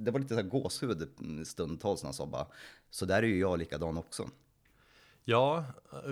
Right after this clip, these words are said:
Speaker 2: Johannes är ju en väldigt pratglad herre. Och liksom, han är ärlig,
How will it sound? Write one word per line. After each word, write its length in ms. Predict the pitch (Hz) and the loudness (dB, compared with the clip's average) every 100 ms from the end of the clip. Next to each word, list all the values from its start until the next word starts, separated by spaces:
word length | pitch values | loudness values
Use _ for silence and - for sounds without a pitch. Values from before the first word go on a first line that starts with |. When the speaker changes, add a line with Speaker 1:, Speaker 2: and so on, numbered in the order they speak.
| 135 | -2
Speaker 2:
Johannes 460 | 135 131 165 147 | 4 6 8 6
är 100 | 131 | 8
ju 140 | 143 127 | 8 8
en 320 | 113 113 117 - | 4 -2 -10 -8
väldigt 500 | 104 104 104 98 - | -6 -2 0 -2 2
pratglad 960 | 117 110 - - 113 123 110 85 80 - - _ _ _ - | 6 6 4 -6 0 4 4 2 -2 -12 -18 _ _ _ -14
herre. 480 | - 80 78 85 - - _ _ | -6 -6 -2 -4 -4 -12 _ _
Och 140 | - 104 | 0 2
liksom, 520 | 101 - 92 87 82 - _ _ - | 2 2 0 -2 -6 -14 _ _ -14
han 140 | 101 | -6
är 60 | 104 | 0
ärlig, 840 | 101 98 90 90 98 87 82 - | 4 4 4 2 2 2 -4 -12